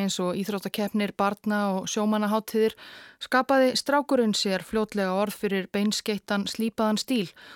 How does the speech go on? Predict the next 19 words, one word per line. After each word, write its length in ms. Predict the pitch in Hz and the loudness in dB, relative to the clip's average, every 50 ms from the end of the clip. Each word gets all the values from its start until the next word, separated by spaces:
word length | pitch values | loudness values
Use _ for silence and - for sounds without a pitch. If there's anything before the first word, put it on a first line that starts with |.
| - _ - | -20 _ -8
og 120 | 190 185 | -6 -4
þá 240 | - 190 180 175 190 | -2 -2 0 0 2
nýlundu 560 | 202 220 247 254 233 208 202 - - 202 220 | 2 2 4 4 4 2 2 0 0 2 2
að 220 | 226 180 175 - - | 2 0 -2 -4 -6
skrifa 540 | - - - 202 196 202 202 185 185 175 170 _ | -6 -4 -2 -2 0 0 0 0 -2 -2 -4 _
tilvitnanir 760 | - - 226 226 226 220 208 - 208 202 202 202 202 196 185 | -6 -4 -2 0 0 0 0 0 0 0 0 0 0 0 -2
í 80 | 185 170 | -4 -2
viðmælendur 680 | 180 202 220 226 233 220 220 214 214 202 - 220 214 - - - - - - _ - | 0 2 2 4 4 4 4 2 2 2 2 0 0 -2 -6 -18 -20 -20 -10 _ -4
upp 320 | 247 269 - _ - - | -2 -2 -4 _ -14 -12
svo 240 | - - 247 247 240 | -6 -2 0 0 0
að 80 | 220 - 247 | 0 0 0
segja 180 | 233 226 220 | 0 2 2
óbreyttar 560 | 226 240 - - 262 254 - - - 180 175 - - | 2 0 0 0 -2 -2 -2 -4 -4 -6 -6 -6 -6
án 160 | - 185 185 | -6 -4 -4
þess 160 | - 190 - | -4 -4 -4
að 100 | 180 160 196 | -4 -2 -2
breyta 400 | 196 202 202 - - 196 180 165 - | -2 -2 -2 -2 -2 -2 -2 -2 -4
talmálinu 680 | - - 220 233 233 233 220 208 196 185 180 175 175 175 | -2 -2 0 2 2 2 2 2 0 0 -2 -2 -2 -4
í 100 | 170 170 | -4 -4